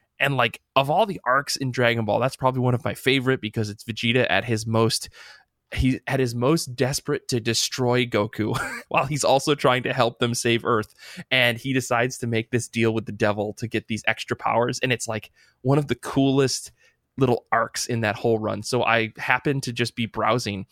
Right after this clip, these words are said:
I didn't know which volume it was, and I just happened to just say, pull one off the shelf, and I open it up to the page that is, like, one of my favorite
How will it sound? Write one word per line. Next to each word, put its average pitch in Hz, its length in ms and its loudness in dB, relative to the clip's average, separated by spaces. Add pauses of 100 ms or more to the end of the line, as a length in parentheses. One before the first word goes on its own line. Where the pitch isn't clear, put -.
(300)
I 127 100 4
didn't 143 220 0
know 120 120 4
which 117 180 0
volume 117 300 2
it 92 80 -2
was, 113 280 2
and 107 80 -2
I 107 40 -4
just 110 180 -6
happened 113 300 -2
to 107 60 -12
just - 160 -10
say, 107 100 -4
pull 139 340 0
one 123 180 0
off 123 280 -8
the - 60 -8
shelf, 113 480 -4 (340)
and 113 120 -6
I 110 80 -4
open 127 320 2
it 120 100 0
up 113 240 2
to 127 100 -8
the 113 80 -4
page 120 420 0
that 117 100 0
is, 110 120 -2
like, 113 140 -6
one 120 120 4
of 117 100 -2
my 113 100 -2
favorite 117 640 0